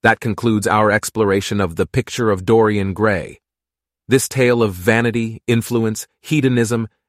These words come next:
and the ultimate downfall stands as a timeless work of literature, with Wilde's eloquent prose and cutting wit engaging readers even a century after its publication. Remember to subscribe to the show for more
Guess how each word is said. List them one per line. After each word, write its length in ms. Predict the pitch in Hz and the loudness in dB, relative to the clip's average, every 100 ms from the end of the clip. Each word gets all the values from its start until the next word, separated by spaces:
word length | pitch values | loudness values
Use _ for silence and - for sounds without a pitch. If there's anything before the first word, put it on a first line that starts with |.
| - | -4
and 140 | 120 | 0
the 100 | 123 | 2
ultimate 400 | 139 147 131 101 | 4 2 0 0
downfall 580 | 120 113 113 - 87 82 | 2 2 0 -2 -4 -4
stands 600 | - - 117 117 113 104 | -6 -2 0 0 -4 -6
as 180 | - 107 | -4 -4
a 60 | |
timeless 640 | - - 127 127 120 113 95 | -4 -6 -4 -2 -4 -6 -2
work 240 | 104 - | -2 -2
of 80 | 98 | -2
literature, 580 | 104 90 80 - 52 - _ _ _ 117 | 0 -2 -6 -10 -14 -18 _ _ _ -4
with 120 | 110 | 0
Wilde's 540 | 107 120 123 113 104 - | 2 2 2 0 -4 -4
eloquent 440 | 123 123 127 - | -2 0 -4 -6
prose 520 | - 120 110 110 110 98 | -2 0 2 0 -4 -6
and 240 | 80 82 | -8 -10
cutting 360 | - 131 107 95 | -4 -2 -2 -2
wit 260 | 117 - - _ _ | -2 -4 -16 _ _
engaging 600 | 123 113 131 131 123 117 | -4 2 2 2 0 0
readers 420 | 110 113 107 98 127 | 0 0 -2 -2 -6
even 240 | 120 117 | -2 -2
a 40 | 104 | -2
century 560 | - 135 127 92 87 | -2 -2 -2 -4 -2
after 300 | 90 87 98 | -2 -2 -6
its 140 | 90 - | -6 -6
publication. 760 | 101 92 - 92 - - - _ _ _ _ _ _ _ _ | -6 -6 -6 -8 -8 -14 -18 _ _ _ _ _ _ _ _
Remember 380 | 123 139 175 180 | 2 4 2 0
to 80 | 151 | -2
subscribe 640 | - 104 - 127 120 113 | -6 -6 -2 0 0 0
to 80 | 113 | -2
the 80 | 98 | -4
show 320 | - 117 110 | -2 0 0
for 160 | - 107 | 0 -2
more 320 | 113 117 | 2 2